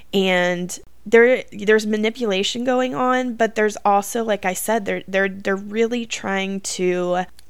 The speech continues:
make you feel, like, dependent on them, make you feel loved, make you feel like you need to do these things oftentimes. Just even if you think about, um, like, domestic violence and, again, sexual abuse, um, among,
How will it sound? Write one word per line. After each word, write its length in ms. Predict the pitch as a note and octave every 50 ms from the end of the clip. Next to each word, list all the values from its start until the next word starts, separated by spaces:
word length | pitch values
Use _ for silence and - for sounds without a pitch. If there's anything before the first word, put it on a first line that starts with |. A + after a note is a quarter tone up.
| - -
make 380 | G#3 G#3+ G#3+ A3 G#3+ - -
you 140 | C4+ C4+ B3+
feel, 640 | - - - - G3+ G3 G3 G3+ G3+ G3+ G3+ G3 -
like, 240 | G3+ F#3+ F#3 F#3 -
dependent 560 | F#3+ E3+ - - F#3+ E3+ F3 E3+ - - -
on 160 | - C#2+ -
them, 260 | - - - - - -
make 220 | G#3 G3+ G3+ -
you 80 | A#3 A3+
feel 320 | - - - A3 G#3+ G3+
loved, 400 | F#3+ F3+ E3+ E3 C#3 - - F#3
make 240 | F#3+ F#3 F3+ - -
you 80 | G#3+
feel 240 | G3+ - - F#3+ F#3
like 560 | F#3 F#3 F3+ E3+ - - - - - - -
you 160 | A#3 G3+ G3+ A3
need 260 | F#3+ F3+ F#3 F#3 -
to 120 | - G#3
do 200 | F#3+ F#3+ F#3 F3+
these 240 | E3+ E3+ F3 E3 D#3+
things 380 | - - - F2+ E2 - - -
oftentimes. 920 | - - - - F#3+ F3 E3+ D#3+ F3 F3+ F3 F3 E3+ - - - - - - - - - - G3
Just 300 | - G#3 G3+ - - G3
even 220 | A3+ G#3+ B3 B3
if 100 | B3 C4
you 100 | A#3+ G#3
think 240 | - G#3+ G3+ G3+ -
about, 560 | - F#3+ F#3+ F3+ F#3 F3+ F#3 F3+ F3 - - -
um, 160 | F#3 F3+ F3
like, 180 | F3 F3 F3+ -
domestic 560 | - F#3+ F3+ F3+ F3+ F3 F3 - - G3+ F#3
violence 400 | - F#3 E3 E3 E3+ E3 E3 -
and, 60 | F#3+
again, 200 | F3+ F3 E3+ E3+
sexual 460 | - - F3+ E3+ - - - F#3 F3 E3+
abuse, 600 | F3 F3 E3+ E3+ F3 E3+ E3+ E3 - - - - - - - - - - - - - -
um, 400 | F3+ - - F3 F3 F3 F#3 - - F#3+
among, 640 | F#3+ F3+ F3 F3 F3 F3 F3 E3+ E3+ G#3 - -